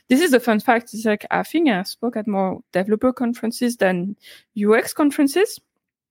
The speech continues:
Still, I'm a U X designer, but most of the time it's like, yeah, I don't make it, uh,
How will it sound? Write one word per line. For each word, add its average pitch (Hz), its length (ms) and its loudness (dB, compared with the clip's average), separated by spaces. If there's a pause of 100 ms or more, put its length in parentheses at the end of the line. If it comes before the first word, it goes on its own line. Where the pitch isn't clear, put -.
(420)
Still, 262 240 2
I'm 208 180 2
a 233 60 2
U 233 160 4
X 226 160 0
designer, 214 440 2
but 185 280 -6 (560)
most 262 240 2
of 381 120 0
the 294 120 0
time 262 360 2
it's 214 160 -4
like, 214 280 -6
yeah, 233 260 -2
I 202 120 -4
don't 269 200 2
make 262 240 0
it, 240 240 -6
uh, 190 300 -2